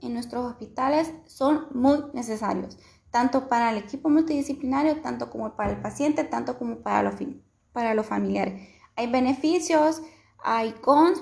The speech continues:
porque no estamos acostumbrados a realizar este tipo de intervenciones, pero día a día se está luchando para que esto se pueda lograr y que el paciente al final del día, el que, el que necesita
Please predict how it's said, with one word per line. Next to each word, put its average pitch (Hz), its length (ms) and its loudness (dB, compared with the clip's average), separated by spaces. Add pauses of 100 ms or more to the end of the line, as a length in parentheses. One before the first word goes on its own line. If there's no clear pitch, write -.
porque 226 380 -6
no 214 220 -4
estamos 262 360 0
acostumbrados 269 640 2
a 269 80 2
realizar 226 580 -2
este 247 200 -10
tipo 254 300 -6
de 262 80 2
intervenciones, 269 680 4 (160)
pero 277 380 4 (480)
día 277 300 6
a 269 80 8
día 302 200 6
se 285 100 0
está 262 180 -4
luchando 277 560 0
para 226 200 -2
que - 60 -10
esto 233 180 -14
se 240 120 -10
pueda 208 320 -4
lograr 285 340 2 (460)
y 269 180 -2
que - 80 2
el 277 140 2
paciente 247 440 -2
al 269 100 2
final 233 300 -4
del 240 120 0
día, 285 180 4
el 269 120 0
que, 240 280 -6
el - 240 -10
que 214 120 -12
necesita 214 760 -2